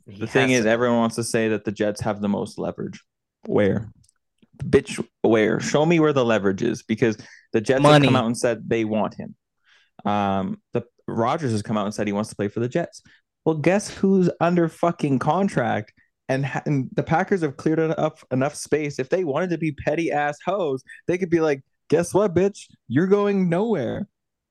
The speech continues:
Speaker 2: On top of the fact that in June,
Speaker 3: That's when
Speaker 2: they
Speaker 3: he
Speaker 2: save a
Speaker 3: wouldn't
Speaker 2: certain amount
Speaker 3: play
Speaker 2: of money
Speaker 3: football.
Speaker 2: with his contract. They could easily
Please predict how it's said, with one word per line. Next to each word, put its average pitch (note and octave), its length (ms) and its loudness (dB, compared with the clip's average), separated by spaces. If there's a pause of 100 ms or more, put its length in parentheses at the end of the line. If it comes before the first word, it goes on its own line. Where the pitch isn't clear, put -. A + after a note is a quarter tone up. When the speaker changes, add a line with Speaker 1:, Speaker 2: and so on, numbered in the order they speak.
(880)
Speaker 2:
On C#3+ 140 -4
top F3 260 0
of E3+ 80 2
the D3 80 -2
fact C3+ 340 -2
that B2 140 0 (600)
in A#2+ 260 0
June, C3+ 600 0 (180)
Speaker 3:
That's A2+ 260 -12
when A#2+ 80 -2
Speaker 2:
they B2 40 0
Speaker 3:
he B2+ 120 -2
Speaker 2:
save C#3+ 180 2
a B2+ 40 -2
Speaker 3:
wouldn't A2+ 160 2
Speaker 2:
certain C#3+ 200 2
amount C3+ 240 0
Speaker 3:
play B2 40 0
Speaker 2:
of A#2 60 -2
money C3 220 0
Speaker 3:
football. B2+ 80 0
Speaker 2:
with A2+ 100 -2
his G#2+ 100 -6
contract. A#2+ 720 -6
They B2 100 0
could - 160 -4
easily B2+ 560 -2